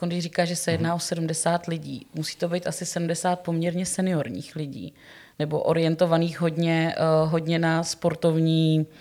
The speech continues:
Speaker 1: mm, žurnalistiku, dá se říct.
Speaker 2: Jo, jo.
Speaker 1: Kde hledáte? Nemáte problém s nabíráním lidí?
Speaker 2: Ehm, přiznám se, že v téhle oblasti jsme vůbec neměli problém s, s nabíráním lidí,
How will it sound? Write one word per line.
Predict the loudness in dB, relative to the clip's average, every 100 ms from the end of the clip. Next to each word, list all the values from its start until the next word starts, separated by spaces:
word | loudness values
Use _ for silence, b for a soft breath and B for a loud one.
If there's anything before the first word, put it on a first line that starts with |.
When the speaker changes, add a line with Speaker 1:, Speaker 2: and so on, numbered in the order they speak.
| B B B B B B
Speaker 1:
mm, | -8 -6 -6
žurnalistiku, | -4 0 2 2 2 -4 0
dá | 2 2
se | 0
říct. | -2 -2 0
Speaker 2:
Jo, | 0 0 B B
jo. | -4
Speaker 1:
Kde | 0
hledáte? | 2 4 2 0 2
Nemáte | 4 4 4 0
problém | 2 4 4 4
s | 4
nabíráním | 2 2 2 4 4 2
lidí? | 0 -2 -6 -10 B B 0 4 4
Speaker 2:
Ehm, | 4 0 -4
přiznám | -2 0 2
se, | 2
že | 0 0
v |
téhle | 0 2
oblasti | 4 4 0 -2
jsme | 0 0
vůbec | 0 0 0 0
neměli | -2 -2 -2
problém | -2 -6 -2 -2 -2 -4
s, | -2 -2 0 -2 -2 -4
s | -6 -2 -2
nabíráním | -2 0 2 2 2
lidí, | 0 0 -2 -4